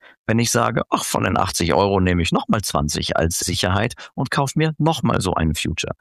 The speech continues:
Jetzt sind sie nicht mehr identisch, sondern jetzt sind sie zweifach gehebelt. Und wenn Sie dann sagen, „Ja, das ist mir noch nicht genug“, dann nehmen Sie noch einen und noch einen. Und sagen wir mal, wenn Sie achtzig hinterlegt haben,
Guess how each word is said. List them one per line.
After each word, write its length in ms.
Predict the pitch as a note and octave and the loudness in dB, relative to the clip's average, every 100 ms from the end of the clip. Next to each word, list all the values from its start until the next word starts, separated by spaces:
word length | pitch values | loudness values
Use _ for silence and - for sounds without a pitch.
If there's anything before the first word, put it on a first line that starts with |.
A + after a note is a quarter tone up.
| - - | -14 -2
Jetzt 180 | G#2 A2+ | -2 2
sind 140 | A#2+ | 2
sie 140 | G#2+ F#2 | 4 4
nicht 180 | G#2 - | 2 2
mehr 140 | D2+ | 0
identisch, 520 | D2 D2+ F2 D#3 F#3+ | 2 2 2 2 0
sondern 320 | - G#2+ A2 | 0 0 2
jetzt 160 | G2+ F#2+ | 0 0
sind 160 | A2 A2+ | -2 -4
sie 140 | G2 | -6
zweifach 480 | - E2+ F2 - G2 | -2 0 0 0 -2
gehebelt. 520 | - B2+ C3 - - - - _ | 0 2 2 0 -4 -8 -18 _
Und 160 | - G#2+ | -2 2
wenn 120 | G#2+ | 2
Sie 100 | G#2 | 2
dann 200 | G#2 A2 | 2 2
sagen, 260 | A2+ A2+ A#2 | 2 2 2
„Ja, 80 | |
das 160 | A2+ G#2+ | 0 0
ist 180 | A#2 - | -2 0
mir 80 | G2 | 0
noch 140 | F2+ | 2
nicht 180 | F2 - | 0 0
genug“, 320 | D#2+ C#3 A3+ | 0 0 0
dann 120 | - | 0
nehmen 180 | G#2 F#2+ | 0 0
Sie 80 | E2 | 0
noch 200 | G#2 C#3 | 0 0
einen 140 | F#3 | 0
und 140 | G2 E2+ | 0 0
noch 180 | D3 - | 0 0
einen. 340 | D#2+ E2 D3+ - | 0 0 -2 -4
Und 240 | - A2 G#2 | -4 -2 0
sagen 180 | G#2+ | 0
wir 80 | A#2+ | 2
mal, 200 | G#2+ G#2 | 2 2
wenn 140 | G2 F#2+ | 2 2
Sie 140 | F2 - | 0 -2
achtzig 540 | G3 G#2+ F#2+ - F2+ | -4 -4 -4 -2 -2
hinterlegt 800 | - G#2+ F#2 D#2+ D#2+ G#2 C#3 - | 0 0 2 2 2 2 2 -2
haben, 460 | - C2 D2 A2 E3+ | 0 0 0 0 -2